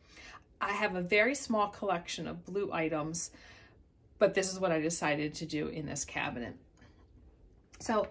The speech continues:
I have similar things sprinkled throughout, and I just have them organized by color in general. Picture frames, perfume bottles, lots of glass, and, uh, jewelry pieces.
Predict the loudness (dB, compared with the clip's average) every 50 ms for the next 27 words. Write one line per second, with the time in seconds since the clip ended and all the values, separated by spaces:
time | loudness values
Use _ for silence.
0 | -4 -6 0 0 0 4 6 8 10 10 10 8 8 4 -2 -8 -6 0 2 2
1 | 4 6 6 4 4 4 2 2 0 2 2 2 2 0 -2 -4 -4 -6 -4 -4
2 | -4 -4 -2 -4 -6 -6 -2 0 2 2 2 2 0 -2 -4 -2 -2 -2 -2 -2
3 | -2 -2 -4 -4 -4 -6 -6 -4 -4 -6 -4 -4 -2 -2 -2 -2 -2 -2 -2 -4
4 | -6 -8 -12 -16 -20 -20 -20 -20 -20 -14 -8 0 4 6 6 6 6 2 2 2
5 | 2 2 2 0 0 -2 -4 -6 -4 -4 -2 0 0 0 0 -2 -4 -6 -6 -8
6 | -8 -10 -14 -20 -20 -20 -20 -20 -20 -20 -20 _ -2 -2 -2 0 0 0 0 0
7 | 2 2 2 4 4 2 0 -2 -4 -4 -6 -6 -4 -4 -4 -4 -4 -6 -6 -4
8 | -4 -2 0 2 2 2 2 2 0 0 0 -2 -4 -6 -8 -6 -4 0 0 0
9 | 0 0 -2 -2 0 -2 -2 -2 -4 -8 -12 -8 -2 0 2 2 2 2 0 -2
10 | -4 -4 -6 -6 -6 -8 -10 -12 -18 -20 -20 -20 -18 -12 -6 -2 -2 0 0 0
11 | -2 -4 -6 -6 -8 -8 -10 -10 -10 -12 -12 -10 -8 -4 0 0 0 0 0 -2
12 | -4 -4 -6 -6 -6 -6 -4 -4 -4 -4 -4 -4 -2 -4 -4 -8